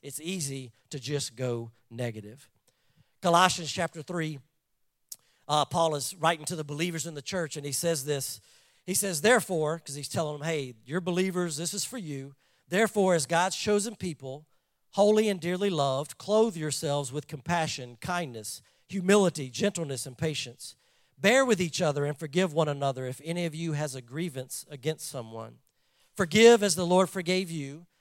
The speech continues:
And over all these virtues put on love, which binds them all together in perfect unity. Let the peace of Christ rule in your hearts,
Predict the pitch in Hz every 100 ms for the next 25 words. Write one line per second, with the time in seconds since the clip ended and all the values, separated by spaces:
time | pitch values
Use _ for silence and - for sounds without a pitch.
0 | _ _ - 175 196 196 202 240 262 202
1 | 226 226 233 220 - 226 226 208 233 185
2 | 120 120 190 - - 175 220 247 190 220
3 | 208 208 202 190 190 190 196 185 196 190
4 | - 247 233 196 160 135 127 113 110 113
5 | _ _ _ _ _ - 220 208 - -
6 | 320 285 - 175 - 151 123 123 - -
7 | _ - 156 214 247 240 226 156 151 147
8 | - -